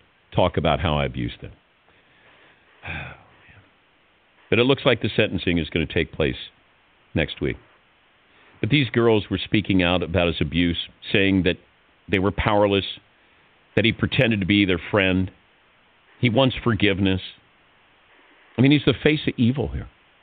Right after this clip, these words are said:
But I hope that we find out who the enablers were. Just like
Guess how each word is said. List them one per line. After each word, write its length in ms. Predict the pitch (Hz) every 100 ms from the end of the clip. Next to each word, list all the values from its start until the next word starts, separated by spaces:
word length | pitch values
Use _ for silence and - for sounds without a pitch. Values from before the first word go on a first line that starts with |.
| _ _ _ _ _ _ -
But 140 | 110 - _ -
I 220 | 120 135
hope 460 | 127 - 120 78 - - _ _ _ _ _ _ _ _ _ _ _
that 100 | 113
we 100 | 113 101
find 200 | 104 95
out 160 | 90 80
who 100 | 87
the 160 | 78
enablers 460 | 76 73 64 64 -
were. 160 | - - _ _ _ -
Just 260 | 113 139 -
like 260 | 143 139